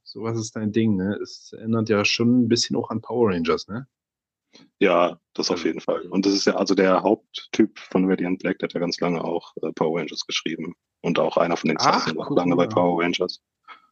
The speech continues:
Speaker 1: Gucke mal einer an. Da schließt sich der Kreis. Mhm. Ja, und da mir ja Power Rangers auch gefällt, die Comicserie, wie ich ja letzte,
Speaker 2: <laughs>
Speaker 1: letzte Folge festgestellt hab, müsste ich das ja jetzt eigentlich auch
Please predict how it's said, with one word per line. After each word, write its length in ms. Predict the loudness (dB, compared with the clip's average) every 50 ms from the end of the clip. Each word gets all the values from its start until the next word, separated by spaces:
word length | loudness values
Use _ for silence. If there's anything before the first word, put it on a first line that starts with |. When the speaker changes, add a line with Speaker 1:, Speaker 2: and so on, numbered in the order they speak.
| _ _ _ _ _ _ _ _ _ _ _ _ _ _ _
Speaker 1:
Gucke 300 | -8 -8 -8 -6 -4 0
mal 200 | 2 4 4 4
einer 280 | 6 6 4 4 4 2
an. 220 | 0 -2 -2 -6 _ _ _ _ _ _ _ _ _ _
Da 100 | -14 -12
schließt 300 | -12 -10 -8 -6 -4 -4
sich 160 | -4 -4 -6
der 120 | -8 -12
Kreis. 440 | -12 -12 -12 -12 -12 -12 -16 -18 _ _ _ _ _ _ _ _ _ _ _ _ _ -18 -12 -10 -10 -10 -10 -12 _ _
Mhm. 720 | -12 -10 -2 2 2 4 6 4 4 2 0 -2 -6 -10 -14 _ _ _ _ _ _ _ _ _ _ _ _ _ _ _ _ _ _ _ _ _ _ _ _ _ _ -2
Ja, 280 | 0 2 4 4 4 2 0 -2 -6 -12
und 240 | -14 -14 -8 -4
da 80 | 0 2
mir 120 | 2 4 4
ja 220 | 4 2 0 0
Power 360 | -4 -8 -12 -10 -8 -8 -6
Rangers 460 | -6 -8 -8 -8 -10 -12 -14 -14 -14 -18
auch 160 | -18 -18 -18 _ -20 _ _ _ _
gefällt, 480 | -10 -8 -2 2 4 4 4 4 0 -8
die 80 | -16
Comicserie, 680 | -14 -8 -2 0 2 2 4 4 4 6 6 6 6 6
wie 120 | 4 4
ich 80 | 2 2
ja 80 | 0 0
letzte, 240 | 0 0 0 -2
Speaker 2:
<laughs> 320 | 0 2 2 2 2 2 4
Speaker 1:
letzte 100 | 2 2
Folge 240 | 4 4 4 4 2
festgestellt 540 | 2 -4 -6 -6 -8 -10 -12 -10 -12 -10 -10
hab, 140 | -10 -12 -12 _ _ _ _ _ _ _ _ _ _ _ -20 -20 -20 _ -20 -20 _ _ _ _ _ _
müsste 220 | -16 -14 -12 -12 -14
ich 60 | -12
das 220 | -10 -10 -8 -8 -6
ja 260 | 0 2 4 4 4
jetzt 180 | 4 2 0 -6
eigentlich 480 | -6 0 2 2 2 2 0 -2 -2
auch 220 | -6 -8 -10 -10